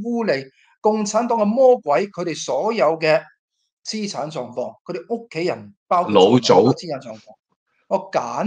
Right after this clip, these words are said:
Speaker 1: 嚟同你公布，即係話俾你知，我仲有牌打。呢樣嘢就係美國會搞嘅。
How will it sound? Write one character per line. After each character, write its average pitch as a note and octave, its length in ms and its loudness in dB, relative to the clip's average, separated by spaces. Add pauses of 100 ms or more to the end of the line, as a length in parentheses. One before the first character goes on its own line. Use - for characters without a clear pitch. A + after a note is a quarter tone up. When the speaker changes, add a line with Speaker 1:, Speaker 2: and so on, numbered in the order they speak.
Speaker 1:
嚟 B2+ 160 -8
同 B2 160 -16
你 C3+ 80 -12
公 D#3 220 -8
布， A2 220 -12 (360)
即 A#3+ 100 -4
係 A3 60 2
話 D3+ 120 2
俾 E3 80 -4
你 D3+ 60 -4
知， F#3 160 -8
我 D#3+ 60 -6
仲 C3+ 160 -12
有 B2+ 140 -10
牌 B2+ 220 -12
打。 B2 220 -12 (1040)
呢 A3 80 -6
樣 D3+ 240 -6
嘢 B2 200 -12
就 C3+ 120 -10
係 B2 60 -10
美 A#2+ 160 -16
國 C3+ 180 -12
會 C3+ 60 -18
搞 A#2 240 -10
嘅。 C3 120 -10